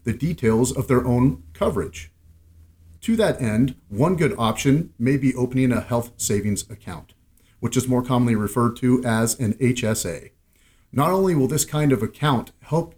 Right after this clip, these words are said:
you cover your medical costs, but it may also help you provide some general tax savings. You should note, however, that once you turn sixty-five and enroll in Medicare, you'll no longer be able to fund your H S A.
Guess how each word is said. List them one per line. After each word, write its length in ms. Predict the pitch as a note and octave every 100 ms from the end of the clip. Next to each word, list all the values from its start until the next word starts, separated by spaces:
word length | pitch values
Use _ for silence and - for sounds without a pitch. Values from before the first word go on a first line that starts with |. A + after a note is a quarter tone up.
| -
you 180 | A#2+ A#2+
cover 300 | - C#3 C3
your 140 | A2
medical 380 | A#2+ G3 - G2
costs, 460 | - F#2+ G2 - _ _
but 120 | E3+
it 120 | E3 D#3
may 160 | F3+
also 380 | F3 G3 G3+ G3
help 220 | C3+ D#3
you 80 | D#3
provide 480 | - C3+ A2 A2+ C#3+
some 140 | E3
general 280 | A2+ G#2 A#2+
tax 320 | B2+ C4 -
savings. 480 | - E2+ - - - _ - _ _ _ _ -
You 100 | D#3+
should 200 | F#3 D3+
note, 300 | F#3 C#3+ -
however, 460 | G#2 F#2+ F2 F#2+ _ _ _
that 220 | A#2 A2+
once 340 | A2 D3+ G3 F#3+
you 60 |
turn 260 | D#3 D#3+ C#3
sixty-five 920 | - D3+ - A#2+ - G#2+ A2+ E3+ - _ -
and 140 | A#2+
enroll 300 | G#2+ B2+ B2
in 100 | G#2
Medicare, 560 | A#2 D#3 - F#3 G3+ - _ -
you'll 160 | B2+ C#3
no 160 | D3+
longer 420 | F3 D#3 D#3+ C#3+
be 260 | B2 B2 B2+
able 180 | C#3+ C3+
to 80 | A2+
fund 600 | - C#3 C#3+ B2 A2+ - -
your 260 | A2+ G#2+ A2
H 200 | G2+ G2
S 180 | -
A. 220 | F#2+ D#2+